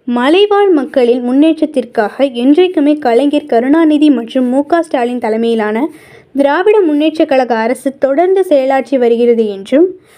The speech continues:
துணை சபாநாயகர் பிச்சாண்டி தெரிவித்தார். தமிழ்நாடு மக்களுக்காக கடந்த மூன்று ஆண்டுகளில் ஏராளமான திட்டங்களை ஸ்டாலின் தலைமையிலான தி மு க அரசு செயல்படுத்தி வருகிறது என்றும்,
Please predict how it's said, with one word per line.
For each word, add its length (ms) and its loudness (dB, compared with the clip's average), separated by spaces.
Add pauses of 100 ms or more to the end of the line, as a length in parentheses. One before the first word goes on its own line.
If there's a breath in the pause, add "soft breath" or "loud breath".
(380 soft breath)
துணை 220 4
சபாநாயகர் 680 -2
பிச்சாண்டி 460 -2
தெரிவித்தார். 600 -4 (880)
தமிழ்நாடு 600 2
மக்களுக்காக 760 -2
கடந்த 380 0
மூன்று 380 2
ஆண்டுகளில் 640 -2
ஏராளமான 800 2
திட்டங்களை 560 -4
ஸ்டாலின் 540 0
தலைமையிலான 640 -2
தி 260 2
மு 160 2
க 120 2
அரசு 360 0
செயல்படுத்தி 380 -2
வருகிறது 460 0
என்றும், 500 -4